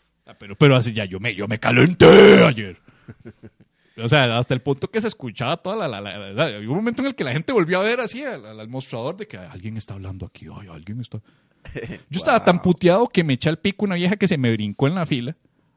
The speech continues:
Speaker 1: para entrar a sentarse ahí en, en servicio al cliente. Entonces, yo estoy puteadísimo. Hay una mae que hizo así, al suave, y se metió donde estaban las sillas. Y tenía una, una ficha mucho más después mío.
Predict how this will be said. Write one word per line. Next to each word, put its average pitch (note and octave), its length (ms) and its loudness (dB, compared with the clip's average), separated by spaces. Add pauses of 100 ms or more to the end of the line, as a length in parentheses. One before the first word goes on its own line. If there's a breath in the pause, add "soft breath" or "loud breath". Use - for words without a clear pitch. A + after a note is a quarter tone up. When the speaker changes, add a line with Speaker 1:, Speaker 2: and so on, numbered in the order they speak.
(120)
Speaker 1:
para A#2 180 4
entrar C#3 260 -2
a D3+ 60 0
sentarse C3 420 -2
ahí B2 140 2
en, C3 140 0
en G2 100 -6
servicio G#2+ 280 0
al A#2 80 -2
cliente. B2+ 360 -4 (260 soft breath)
Entonces, - 300 -2 (200 loud breath)
yo C#3 60 -6
estoy A3 200 -4
puteadísimo. A3+ 640 2
Hay G#3 80 0
una C4+ 100 0
mae C4 180 -2
que - 140 -8
hizo D4+ 160 -4
así, D4 260 -4 (220)
al D3 180 -4
suave, G#3 380 -2
y G3+ 100 2
se G3+ 120 2
metió F3 320 4
donde A3 220 4
estaban E3 240 0
las D#3 100 -2
sillas. - 380 -8 (420)
Y F#3+ 100 -2
tenía E3+ 220 0
una, B3 180 -2 (240)
una A3+ 220 0
ficha C4 280 -4
mucho D#3+ 300 -6
más A#2+ 240 -4 (160)
después B2+ 540 -2
mío. A3+ 320 -6